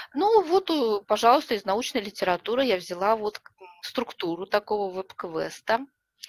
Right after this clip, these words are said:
Это не я придумала, это уже готовый вариант.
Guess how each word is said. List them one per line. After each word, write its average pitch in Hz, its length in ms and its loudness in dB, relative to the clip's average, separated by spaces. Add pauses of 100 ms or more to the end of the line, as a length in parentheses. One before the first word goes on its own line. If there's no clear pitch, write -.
(160)
Это 220 200 -2
не 196 80 -6
я 175 140 2
придумала, 226 580 -4
это 190 180 -6
уже 185 160 -6
готовый 170 480 -4
вариант. 226 520 -2